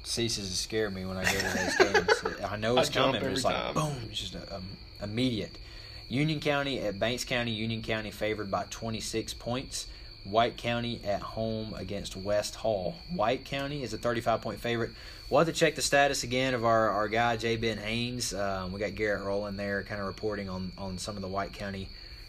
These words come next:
Speaker 1: goings-on, so we'll check in with him, uh, to see if J Ben's playing. I mean, obviously, we'd love to get him back and get White County rolling 'cause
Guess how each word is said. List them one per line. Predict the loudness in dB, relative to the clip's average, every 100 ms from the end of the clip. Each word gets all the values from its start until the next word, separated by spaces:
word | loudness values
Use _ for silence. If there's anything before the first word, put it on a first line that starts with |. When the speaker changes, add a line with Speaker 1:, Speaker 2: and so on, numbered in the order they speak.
| -2
Speaker 1:
goings-on, | 2 4 2 2 2 2 2
so | 0 2
we'll | 0
check | 0 0 0
in | -2
with | -2
him, | -2 0 -2 -4 -4
uh, | -4
to | -2
see | -2
if | -2 -2
J | -2
Ben's | -2 -4 -4
playing. | -6 -6 -6 -6
I |
mean, | -6 -6 -8 -2
obviously, | 0 0 -2 -4
we'd | 2
love | 2 2
to |
get | -2 -4
him | -2 4
back | 4 4
and | 0
get | -2
White | 2 2
County | 2 -4 2
rolling | 2 2 -2
'cause | -4 -6